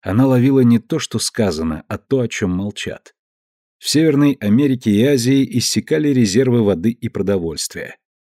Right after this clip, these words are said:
Европа могла продержаться несколькими днями дольше.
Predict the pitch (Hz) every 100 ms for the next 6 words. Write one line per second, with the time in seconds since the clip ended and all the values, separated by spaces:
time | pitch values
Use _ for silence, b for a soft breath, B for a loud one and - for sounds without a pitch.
0 | _ _ - 95 104 123 139 147 139 127
1 | 156 - 113 98 135 151 - 131 127 156
2 | - 135 147 143 107 101 90 90 90 -
3 | - -